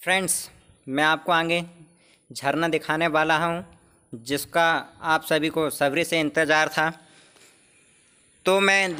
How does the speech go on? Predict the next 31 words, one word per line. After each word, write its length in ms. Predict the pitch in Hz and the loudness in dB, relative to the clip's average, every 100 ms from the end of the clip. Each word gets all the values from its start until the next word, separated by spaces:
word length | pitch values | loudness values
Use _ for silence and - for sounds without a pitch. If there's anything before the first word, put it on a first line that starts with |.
| 151 | -2
ले 140 | 156 202 | 2 4
आया 220 | 196 190 | 4 4
हूं 120 | 196 | 2
आपको 260 | 185 175 190 | 2 2 0
ये 140 | 185 | 0
झरना 300 | 160 165 185 | 2 2 2
दिखाने, 440 | 180 175 170 165 185 175 - - | 0 0 0 2 0 -2 -6 0
जो 120 | 170 | 0
कि 180 | 170 190 156 - | 2 0 0 0
बहुत 380 | 143 175 175 | 2 2 0
ही 100 | 190 180 | -2 -4
सुंदर 360 | - 156 156 160 | -2 0 0 0
दृश्य 320 | 151 165 165 185 | 2 2 0 -4
आप 360 | - - 151 | -4 -2 0
सामने 280 | - 160 165 | 2 2 2
देख 220 | 147 170 175 | 2 2 2
रहे 180 | 185 185 | 2 2
होंगे। 280 | 180 185 208 - - - - - - | 2 2 0 -2 -6 -6 -6 -6 0
साथ 260 | 170 175 | 0 2
ही 80 | 196 190 151 | 0 0 0
आपको 260 | 160 185 | 0 2
ये 120 | 190 185 | 0 2
दृश्य 320 | 170 170 180 - | 0 0 0 0
पसंद 260 | 165 175 | 0 2
आया 180 | 170 175 | 4 4
होगा। 260 | 165 151 123 117 - - - - - - - - | 2 2 0 -2 -6 -6 -6 -6 -6 -6 -4 0
तो 100 | 254 | 2
फ्रेंड्स, 380 | 233 226 226 - - - - 165 | 2 2 0 -2 -4 -6 -2 2
आप 1040 | 175 196 - - - - - - - 139 | 2 2 -4 -6 -6 -6 -6 -6 -4 0
यहाँ 260 | 147 208 196 | 2 2 2
आकर 300 | 175 175 151 | 2 2 0